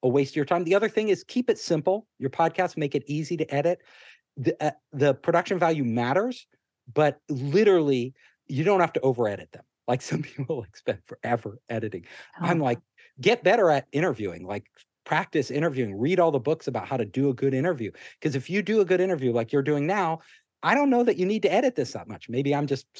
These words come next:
Speaker 1: fooling myself, but I probably think you probably don't have to edit it that much, you know, to, to, you know, you could just do a few edits and you're there. Um, that will save you a lot of time and allow you to be a lot more productive and make it a much more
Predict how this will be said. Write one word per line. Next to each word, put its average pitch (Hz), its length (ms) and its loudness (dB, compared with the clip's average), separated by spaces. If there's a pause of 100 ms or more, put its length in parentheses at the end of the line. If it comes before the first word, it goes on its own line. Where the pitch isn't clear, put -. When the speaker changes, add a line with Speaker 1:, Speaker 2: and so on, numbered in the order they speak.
(100)
Speaker 1:
fooling 202 260 6
myself, 123 440 2
but 131 100 -2
I 170 140 2
probably 220 320 -2
think 196 240 -2
you 185 80 -6
probably 190 260 2
don't 185 140 2
have 190 140 -2
to - 160 -4
edit 240 220 4
it 131 220 -4
that 151 240 0
much, 240 420 0 (320)
you 156 120 0
know, 185 220 6
to, 131 280 -2
to, 143 240 0
you 147 140 0
know, 165 240 0 (260)
you 135 140 -4
could 135 160 -4
just 147 160 -4
do 165 100 0
a 147 60 4
few 175 240 2
edits 233 320 0
and 135 100 0
you're 139 140 0
there. 208 300 -2 (380)
Um, 131 320 2 (200)
that 151 360 0
will 156 120 -2
save 147 240 0
you 143 80 2
a - 20 4
lot 131 220 2
of 131 40 0
time 127 240 -4
and 117 80 -2
allow 113 180 0
you 113 120 -2
to 101 60 -8
be 113 80 -6
a 107 80 -6
lot 104 200 -6
more 98 120 -6
productive 98 480 -8 (100)
and 165 400 0 (160)
make 120 220 -2
it 110 40 0
a 101 40 -2
much 107 240 -8
more 101 280 -10